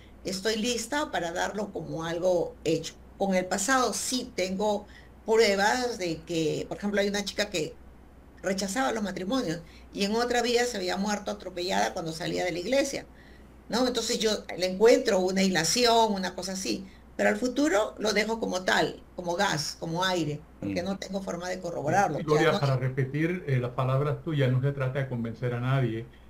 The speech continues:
Speaker 3: pero hace
Speaker 1: Vale.
Speaker 3: dos años precisamente cuando estaba yo en Francia,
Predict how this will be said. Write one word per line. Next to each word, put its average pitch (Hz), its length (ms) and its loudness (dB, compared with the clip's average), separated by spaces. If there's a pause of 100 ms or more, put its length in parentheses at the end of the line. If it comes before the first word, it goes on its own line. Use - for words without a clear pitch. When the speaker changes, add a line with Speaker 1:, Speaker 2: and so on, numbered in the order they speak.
(180)
Speaker 3:
pero 131 180 6
hace 165 160 8
Speaker 1:
Vale. - 20 10
Speaker 3:
dos 165 240 6
años 160 320 4
precisamente 135 840 0
cuando 120 240 -4
estaba 123 380 0
yo 123 320 2
en 110 140 -4
Francia, 135 600 -2